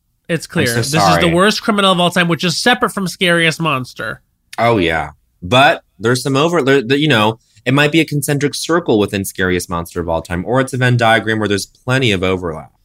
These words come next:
Speaker 1: I think it could be a concentric circle.
Speaker 2: We
Speaker 1: We
Speaker 2: have
Speaker 1: have
Speaker 2: a
Speaker 1: a
Speaker 2: next
Speaker 1: next
Speaker 2: category.
Speaker 1: category. Best influencer we haven't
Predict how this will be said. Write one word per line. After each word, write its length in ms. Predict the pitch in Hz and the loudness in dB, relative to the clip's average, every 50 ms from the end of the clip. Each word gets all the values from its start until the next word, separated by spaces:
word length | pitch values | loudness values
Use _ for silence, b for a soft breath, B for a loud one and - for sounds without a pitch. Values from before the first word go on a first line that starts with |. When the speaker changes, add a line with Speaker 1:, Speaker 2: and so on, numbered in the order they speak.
| _ _ - | _ _ -8
Speaker 1:
I 120 | 143 139 | -8 -8
think 240 | 131 143 139 131 139 | -6 -6 -6 -6 -6
it 80 | 131 - | -8 -6
could 160 | - 139 123 | -6 -6 -4
be 140 | 127 127 127 | -4 -4 -4
a 40 | |
concentric 560 | 120 - 135 120 - 127 117 110 - 113 107 - | -4 -4 -6 -6 -6 -8 -10 -10 -10 -14 -14 -14
circle. 480 | - 120 95 98 - - - - - _ - | -16 -16 -18 -18 -20 -20 -20 -20 -20 _ -6
Speaker 2:
We 120 | 90 98 | -2 0
Speaker 1:
We 60 | - | 0
Speaker 2:
have 120 | 147 135 87 | 0 0 0
Speaker 1:
have 0 | |
Speaker 2:
a 40 | - | 0
Speaker 1:
a 20 | |
Speaker 2:
next 140 | - - - 87 | -2 -2 -4 -4
Speaker 1:
next 80 | 82 | -4
Speaker 2:
category. 460 | - 123 123 120 - 117 107 110 110 113 120 | -4 -2 -4 -4 -6 -6 -8 -8 -8 -10 -14
Speaker 1:
category. 100 | 120 - _ _ | -16 -20 _ _
Best 600 | - 127 - 180 180 226 240 - - - - - _ - | -10 -4 0 2 2 2 2 -2 -4 -12 -16 -18 _ -4
influencer 880 | - 247 247 220 - 202 190 185 170 165 156 - - 170 160 160 160 156 160 151 | -2 -2 -2 0 0 0 2 2 2 0 0 -2 0 2 2 2 2 0 -2 0
we 220 | 160 190 196 220 233 | 0 2 2 2 0
haven't 600 | - - - 196 190 190 170 190 196 190 - | -2 -2 0 2 2 2 2 0 0 -2 -2